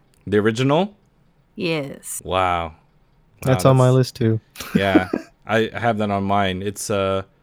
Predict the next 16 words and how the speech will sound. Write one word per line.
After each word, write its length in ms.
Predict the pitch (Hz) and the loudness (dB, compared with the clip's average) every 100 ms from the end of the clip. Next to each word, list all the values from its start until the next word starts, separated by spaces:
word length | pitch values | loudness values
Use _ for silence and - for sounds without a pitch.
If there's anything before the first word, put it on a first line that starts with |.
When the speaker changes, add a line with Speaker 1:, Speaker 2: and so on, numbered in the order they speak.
| _ _ _ _ _ | _ _ _ _ _
Speaker 1:
that's 180 | 113 123 | -8 -4
a 60 | 117 | 0
very, 640 | 113 120 120 113 113 117 _ _ _ _ _ _ _ - | 2 2 2 -2 -6 -10 _ _ _ _ _ _ _ -6
you 80 | |
know, 300 | 110 104 104 101 | -2 -2 -4 -6
prestigious 540 | 123 117 160 151 120 | -6 -4 -4 -2 -4
thing 200 | - 147 | -2 -4
to 120 | 135 95 | -2 -4
do 380 | 107 123 82 - - | 0 0 0 -8 -8
if 160 | 107 | -4
you 120 | 117 | -2
were 220 | 110 110 110 | 2 2 2
to 40 | 92 117 | 0 0
Speaker 2:
Yes. 120 | 104 | -2
Speaker 1:
dine 280 | 98 107 98 | 0 0 0
there. 280 | 90 90 | -4 -6